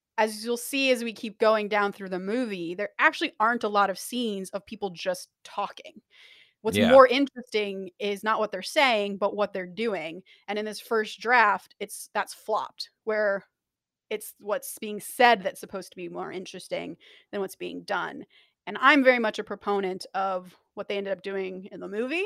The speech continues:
Speaker 1: which is always have
Speaker 2: Of
Speaker 1: something
Speaker 2: course.
Speaker 1: going on in the background that characters are engaging in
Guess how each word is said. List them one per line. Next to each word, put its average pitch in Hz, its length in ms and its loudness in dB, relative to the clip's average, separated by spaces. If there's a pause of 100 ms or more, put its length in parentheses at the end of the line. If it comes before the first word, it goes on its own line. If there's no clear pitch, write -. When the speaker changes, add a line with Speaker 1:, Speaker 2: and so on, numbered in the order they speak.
Speaker 1:
which 226 140 -4
is 208 100 -8
always 240 280 4
have 214 120 -2
Speaker 2:
Of - 20 -16
Speaker 1:
something 214 160 -8
Speaker 2:
course. 202 220 2
Speaker 1:
going 190 260 0
on 214 400 0 (320)
in - 80 -8
the - 80 -6
background 226 440 2
that - 100 -6
characters 202 420 -4
are 180 120 -2
engaging 180 540 -8
in 233 300 -2